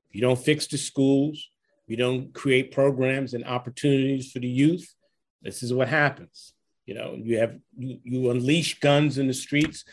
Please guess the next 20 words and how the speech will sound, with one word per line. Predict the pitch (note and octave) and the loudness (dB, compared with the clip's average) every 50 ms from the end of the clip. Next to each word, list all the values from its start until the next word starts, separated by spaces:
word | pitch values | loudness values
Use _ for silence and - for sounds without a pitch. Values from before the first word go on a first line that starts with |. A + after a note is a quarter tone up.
| - _ _ | -20 _ _
or | - A#2 | -4 -2
you | A#2+ A#2+ A#2+ G#2 - - | -2 -2 -4 -8 -10 -4
pipeline | - F3 F3+ E3+ - - C#3+ C#3 C#3+ D3 D3 D3 | 2 2 2 2 2 0 -2 0 2 2 2 2
it | D3 C#3+ C3+ | 2 2 2
into | C#3+ C#3+ C#3+ C#3+ - D3+ | 0 0 -2 -2 -6 -8
these | C3+ C#3+ C#3+ C3+ C3+ - | -8 -8 -8 -10 -10 -8
communities. | - C#3+ B2+ B2+ C#3 C#3+ C#3 C#3+ C#3+ D3 D#3 E3 D#3+ - - _ _ _ _ _ _ _ _ _ _ _ _ - - - | -4 -2 0 2 2 2 4 4 2 2 0 -2 -4 -8 -18 _ _ _ _ _ _ _ _ _ _ _ _ -20 -12 -8
This | - B2 - - | -8 -6 -6 -6
is | B2 B2 | -6 -4
what | A#2 C3+ C3+ | -2 -2 -2
happens. | B2+ D3 D#3 D3 C3+ - - - _ _ - - - _ _ _ _ _ | 0 -2 -2 -2 -4 -6 -8 -16 _ _ -20 -20 -20 _ _ _ _ _
You | A#2 A#2 | -8 -6
know, | A#2 A#2 | -4 -4
you | A#2+ A2 G#2 G#2 | -4 -4 -4 0
don't, | G2+ E3 D#3+ C#3 A#2 - - - - _ _ - | 2 2 2 2 0 -4 -12 -20 -20 _ _ -6
you | C3+ D3+ | -2 0
don't | E3+ F3+ E3 C#3+ B2+ | 2 2 2 0 0
look | C3+ D#3+ D#3 D#3 - C3+ | 0 0 0 -2 -4 -6
at | C3 C3 C3 - | -6 -6 -4 -6
the, | B2 A#2 A2 - | -6 -6 -8 -10